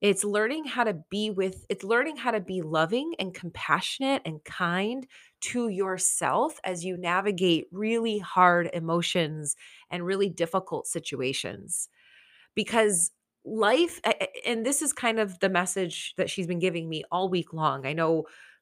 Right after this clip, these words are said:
that was the message today. A couple of days ago, the message was, "There is no there. There is no there when it comes to healing." Like, a lot of us start this healing journey and personal growth journey, and we're like, "Oh my God,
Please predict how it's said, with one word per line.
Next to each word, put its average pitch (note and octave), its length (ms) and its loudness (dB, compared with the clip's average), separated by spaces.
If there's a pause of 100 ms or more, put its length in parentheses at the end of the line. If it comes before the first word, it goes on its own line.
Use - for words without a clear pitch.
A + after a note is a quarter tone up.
(120)
that G#3+ 120 6
was A#3+ 120 6
the A#3+ 100 4
message G3+ 380 2
today. D#3 400 4
A D3+ 60 0
couple A3 280 0
of G#3+ 80 4
days F3+ 220 2
ago, F3+ 200 0
the E3+ 80 0
message D#3+ 460 -2
was, D3+ 300 2
"There E3+ 200 0
is F3 200 -2
no D#3+ 160 -4
there. C#3 500 -2 (400)
There F3 160 0
is F#3 200 0
no F3+ 240 -2
there D#3+ 440 2
when D3+ 140 -2
it - 100 -8
comes D#3 300 -6
to C#3+ 80 -6
healing." C#3 580 -6 (120)
Like, D3 340 2 (520)
a F#3 40 2
lot G3 240 6
of G#3+ 100 4
us G#3+ 260 2 (120)
start - 540 0
this F3+ 160 -2
healing F3 400 -2
journey G3 400 -4
and D#3+ 100 -8
personal E3+ 380 -6
growth D#3+ 280 -2
journey, D#3+ 500 -2 (100)
and E3 180 0
we're E3+ 120 0
like, D#3 260 -2
"Oh E3+ 40 -8
my E3+ 100 -4
God, G#3+ 440 2